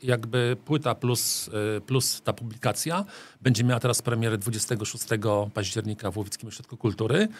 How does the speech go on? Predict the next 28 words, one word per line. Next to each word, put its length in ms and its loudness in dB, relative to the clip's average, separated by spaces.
Serdecznie 500 2
zapraszam, 380 4
z 40 0
udziałem 320 6
oczywiście 480 0
twórców. 800 0
A 420 6
to 120 4
jest, 400 4
y, 260 4
tak 140 4
naprawdę 500 4
taki 560 2
wycinek 500 4
fajnej 380 4
naszej 320 2
pracy 440 0
związanej 600 2
z 100 -2
ocaleniem 460 4
od 80 2
zapomnienia, 800 4
e, 180 -2
tych 240 -2
naszych 280 2
korzeni, 460 4
ponieważ, 600 0
e, 40 -2